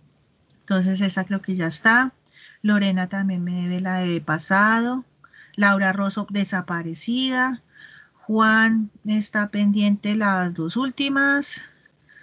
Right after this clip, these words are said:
Eh, Sara, bien, Valdía. Jimena solamente ha visto las tareas y no me ha entregado. Y Nancy,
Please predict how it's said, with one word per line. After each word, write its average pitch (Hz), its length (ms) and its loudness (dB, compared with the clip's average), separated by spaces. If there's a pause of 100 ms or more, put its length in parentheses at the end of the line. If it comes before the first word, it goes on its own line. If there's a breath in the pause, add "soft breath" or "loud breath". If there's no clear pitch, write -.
(300 soft breath)
Eh, 185 420 0
Sara, 196 920 2
bien, 233 380 4
Valdía. 233 760 0 (680 soft breath)
Jimena 208 580 6
solamente 214 540 2
ha 202 40 0
visto 202 260 -2
las 208 220 -2
tareas 180 480 0
y 202 60 0
no 180 100 0
me 170 120 -2
ha - 20 -4
entregado. 226 800 0
Y 240 180 4
Nancy, 226 520 2